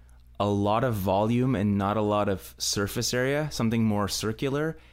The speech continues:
it's hard to get cooked through. Like the, you know, it's,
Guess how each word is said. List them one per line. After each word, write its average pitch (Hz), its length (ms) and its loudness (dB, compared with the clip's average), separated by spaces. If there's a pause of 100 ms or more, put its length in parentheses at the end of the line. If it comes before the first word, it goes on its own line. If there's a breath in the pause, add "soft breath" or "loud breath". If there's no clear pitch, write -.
(220 soft breath)
it's - 160 -6
hard 160 340 -4
to - 80 -6
get - 240 -4
cooked - 340 -6
through. 110 560 -2 (300)
Like 107 240 -2
the, 104 280 0
you 120 80 0
know, 107 240 0
it's, - 220 -6